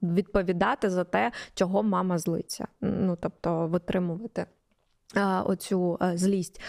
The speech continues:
Е, от, ну і потім такі діти виростають, і або у них прям О К Р, е, от, або вони супертривожні, е, та, або вони, от, я зараз, е, буду такою хорошою.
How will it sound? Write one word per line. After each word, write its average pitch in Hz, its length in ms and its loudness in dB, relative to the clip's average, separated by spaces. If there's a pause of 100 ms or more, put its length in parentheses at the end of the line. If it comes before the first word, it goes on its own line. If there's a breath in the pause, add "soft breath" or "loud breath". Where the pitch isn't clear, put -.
(380 loud breath)
Е, 185 280 2
от, 175 300 2
ну 226 140 2
і 381 120 0
потім 233 340 0
такі 196 240 -2
діти 247 340 0
виростають, 220 840 -2
і 202 460 2
або 185 220 2
у 180 200 0
них 170 380 -2
прям 165 400 -4
О 185 100 0
К - 200 -8
Р, 202 200 0 (480 loud breath)
е, 196 420 2
от, 196 380 0
або 180 320 0
вони 175 260 0
супертривожні, 269 1080 0
е, 330 40 -4 (760 loud breath)
та, 202 240 0
або 202 200 0
вони, 202 320 0
от, 180 240 -2
я 190 120 2
зараз, 175 500 -2
е, 175 220 0
буду 180 280 -4
такою 180 420 -2
хорошою. 208 800 -2